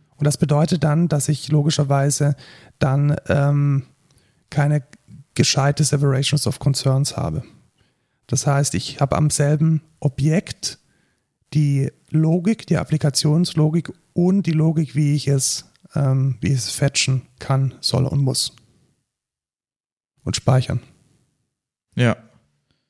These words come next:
Speaker 1: So, also.
Speaker 2: Das
Speaker 1: Und
Speaker 2: heißt, Testing ist dadurch sehr schwierig.
Speaker 1: Testing ist schwierig und auch letzten Endes das Trennen von, also stell dir jetzt mal vor, du, du packst die Datenbank, jetzt gehen wir mal davon aus, die, die Datenbank wird jetzt komplett abgerissen.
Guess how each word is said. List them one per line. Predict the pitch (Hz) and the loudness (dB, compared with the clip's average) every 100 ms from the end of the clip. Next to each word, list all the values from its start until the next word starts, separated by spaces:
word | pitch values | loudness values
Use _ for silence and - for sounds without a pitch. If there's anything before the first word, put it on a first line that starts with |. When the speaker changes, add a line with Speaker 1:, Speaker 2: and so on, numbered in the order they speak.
| _ _ _ _ _ _ _ | _ _ _ _ _ _ _
Speaker 1:
So, | - 156 110 - - - | -2 0 -2 -8 -20 -8
also. | 147 139 131 82 113 - - | -2 0 0 -4 -8 -16 -6
Speaker 2:
Das | 151 | 0
Speaker 1:
Und | 165 | 2
Speaker 2:
heißt, | - - | 2 2
Testing | 127 - 131 | 0 2 0
ist | 120 - | 0 0
dadurch | 117 117 110 - - | 0 0 0 -2 -4
sehr | 107 110 | -2 -2
schwierig. | - 104 101 92 | -2 -2 -2 0
Speaker 1:
Testing | 156 160 180 165 | 0 2 2 0
ist | 156 | 0
schwierig | - 170 170 - | 0 2 2 0
und | 175 - | -2 0
auch | 143 147 - - - - | 0 0 -2 -8 -20 -6
letzten | 147 160 - 165 | -2 -2 0 0
Endes | - 156 156 - - - | 2 0 0 -2 -6 -2
das | 151 - | -2 -2
Trennen | - 147 143 160 147 139 | -4 -2 2 2 2 0
von, | - - 143 139 143 | -4 -2 0 2 0
also | 151 151 | 0 0
stell | - 156 | 2 2
dir | 170 | 2
jetzt | - | 2
mal | 156 | 0
vor, | - 151 156 165 - - - - - | 2 0 2 -2 -6 -20 -20 -4 0
du, | 139 - | 0 0
du | 131 _ _ | -6 _ _
packst | 139 151 - | -2 0 0
die | 175 | 0
Datenbank, | 147 143 - 175 151 156 151 | 2 0 2 2 2 0 0
jetzt | 147 - - - - | -4 -4 -10 -12 -4
gehen | 175 170 | 0 2
wir | |
mal | 165 151 | 2 0
davon | - 143 | 0 0
aus, | 90 160 - | 2 0 0
die, | 170 | -2
die | - - | -2 0
Datenbank | 147 135 170 156 151 147 | 0 2 2 2 2 2
wird | 151 | 0
jetzt | - | 0
komplett | 160 143 135 | 0 0 0
abgerissen. | - - 147 131 - 131 | -2 -2 0 0 0 -2